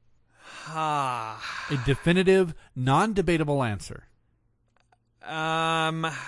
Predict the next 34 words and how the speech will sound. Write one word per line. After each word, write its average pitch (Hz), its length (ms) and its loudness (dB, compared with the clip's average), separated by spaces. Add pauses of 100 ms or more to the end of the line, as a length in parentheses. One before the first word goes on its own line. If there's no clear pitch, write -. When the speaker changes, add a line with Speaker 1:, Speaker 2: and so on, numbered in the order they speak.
(580)
Speaker 1:
that's 151 520 -4
tough - 600 -8
for 170 300 -6
me 160 240 -6
to - 160 -14 (120)
answer. - 680 -10
Speaker 2:
<laughs> - 40 -20 (200)
Because 151 360 -4
you're 135 140 0
so 190 260 -4
enjoying 143 680 0
my 113 120 -4
Speaker 1:
No. 143 220 2
Speaker 2:
torture. - 200 -4
<laughs> - 40 -8
Okay. 151 280 0 (140)
Speaker 1:
No, 156 120 0
no, 202 160 0
no, 202 100 -2
no. 147 140 -6 (500)
Because, 170 1000 -2 (1400)
and 160 100 -6
I 165 60 -6
even, 220 520 -4
I 170 140 -2
don't 214 300 0
even 196 180 -4
wanna 170 220 -2
say 160 320 -2
too - 360 -6
much. 151 480 -4 (120)
I'll 160 120 -4
just 180 200 -4
say, 156 460 0